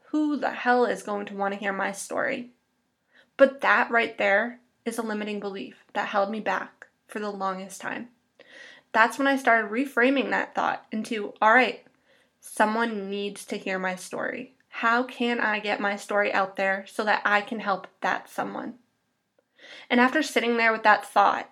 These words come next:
I realized that I was meant to write a book. You know, I always deep down had this soul urge to write a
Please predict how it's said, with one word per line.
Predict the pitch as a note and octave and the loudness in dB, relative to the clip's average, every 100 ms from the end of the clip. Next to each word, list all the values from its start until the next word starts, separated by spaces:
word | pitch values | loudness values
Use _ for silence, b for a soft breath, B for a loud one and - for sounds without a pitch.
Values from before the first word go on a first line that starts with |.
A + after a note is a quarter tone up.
| - | 0
I | |
realized | G#3+ G3+ B3 A3+ G#3+ | 0 4 4 4 4
that | G#3+ | 2
I | G#3 | 2
was | G#3 | 0
meant | G#3+ G#3 | -4 -6
to | - | -2
write | G3+ G3 | -2 -2
a | |
book. | - - - - _ _ _ _ B B B B | 2 2 2 -18 _ _ _ _ B B B B
You | - | 4
know, | A#3 | 10
I | A3+ | 10
always | - A#3+ A#3+ B3 | 12 12 12 8
deep | A#3+ A#3 - | 0 -6 -2
down | A3+ G#3+ | 0 0
had | G#3+ - G#3+ | -2 2 2
this | G#3 G#3 | 2 -4
soul | - - G#3+ A3+ - - | -6 -2 0 0 0 4
urge | G#3 G3 G3 - | 4 4 0 -8
to | G#3+ | -2
write | G3 | -2
a | F#3 | 0